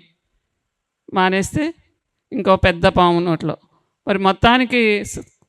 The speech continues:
స్కూల్ ఎగ్గొట్టేస్తే పెద్ద పాము పైకంటే వెళ్ళిన తర్వాత కూడా దాంట్లో పడితే మొత్తం కిందకు వస్తాం. ఇవన్నీ మనకి చక్కగా ఆ గురువులు మనకి ఆ ఆట రూపేణా మనకు చెప్పారు. అందుకే సార్ ఎప్పటికప్పుడు మనల్ని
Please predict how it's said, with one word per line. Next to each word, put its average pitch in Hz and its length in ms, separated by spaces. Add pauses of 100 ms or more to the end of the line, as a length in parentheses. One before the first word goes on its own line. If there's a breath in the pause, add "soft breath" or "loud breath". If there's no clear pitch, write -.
(120)
స్కూల్ 262 320
ఎగ్గొట్టేస్తే 240 640 (220)
పెద్ద 180 360 (120)
పాము 220 240 (100)
పైకంటే 208 400
వెళ్ళిన 214 260
తర్వాత 226 280
కూడా 226 180 (100)
దాంట్లో 202 260
పడితే 208 300 (120)
మొత్తం 240 320
కిందకు 208 300
వస్తాం. 196 300 (520)
ఇవన్నీ 208 560
మనకి 214 420 (280)
చక్కగా 220 500 (760)
ఆ 165 180
గురువులు 196 500
మనకి 196 280
ఆ 175 80 (140)
ఆట 185 140
రూపేణా 214 440
మనకు 185 360
చెప్పారు. 160 360 (340 soft breath)
అందుకే 196 360
సార్ 202 400 (120)
ఎప్పటికప్పుడు 220 680
మనల్ని 202 460